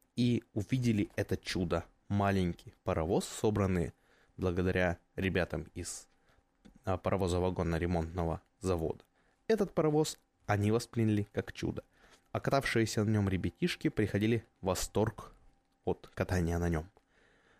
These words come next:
Но когда праздник закончился, встал вопрос, а что же делать с паровозом дальше? Он хоть и маленький, но вполне дееспособный. А самое главное,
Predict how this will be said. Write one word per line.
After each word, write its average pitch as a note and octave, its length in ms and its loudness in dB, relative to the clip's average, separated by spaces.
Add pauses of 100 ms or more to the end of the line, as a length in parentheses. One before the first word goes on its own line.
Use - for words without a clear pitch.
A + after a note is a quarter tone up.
(180)
Но C3+ 280 2
когда D#3+ 300 0
праздник G#2 400 2
закончился, C3+ 540 0
встал B2+ 260 0
вопрос, D#3 400 0 (240)
а G2+ 80 0
что - 320 0
же C3+ 140 2
делать A2+ 420 2
с - 80 -14
паровозом A#2+ 440 2
дальше? C#3 340 0 (420)
Он D#3 140 2
хоть - 240 -2
и - 20 2
маленький, E3 400 4
но G2+ 100 2
вполне F2 320 0
дееспособный. C3+ 640 0 (260)
А G#2 120 0
самое A#2 420 0
главное, F2+ 440 0